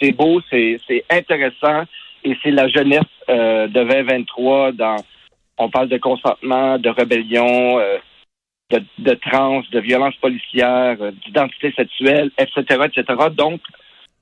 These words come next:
c'est dans l'air du temps, comme l'auberge espagnole l'était à mon époque, de ma jeunesse à moi. Et donc, c'est savoureux, ça fait tout très bien.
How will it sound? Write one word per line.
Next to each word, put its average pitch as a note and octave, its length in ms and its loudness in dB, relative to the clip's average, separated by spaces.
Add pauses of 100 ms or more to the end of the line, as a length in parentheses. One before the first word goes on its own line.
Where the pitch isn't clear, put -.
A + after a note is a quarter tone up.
c'est F3 100 2
dans E3+ 140 2
l'air D3+ 200 0
du C3+ 240 -14
temps, C#3+ 300 -2 (160)
comme C3 400 -2
l'auberge B2 460 0 (200)
espagnole C3 500 0
l'était C3 380 0
à A#2+ 120 0
mon B2 180 0
époque, B2+ 500 -2
de A#2+ 120 0
ma A#2 160 -2
jeunesse B2+ 320 0 (120)
à A#2+ 140 0
moi. A#2 280 -2 (640)
Et G#2+ 100 0
donc, B2+ 280 0 (260)
c'est C#3+ 160 0
savoureux, E3+ 440 2
ça D3+ 120 0
fait D3+ 100 -2
tout D#3 140 -4
très C#3+ 240 -2
bien. B2 200 -2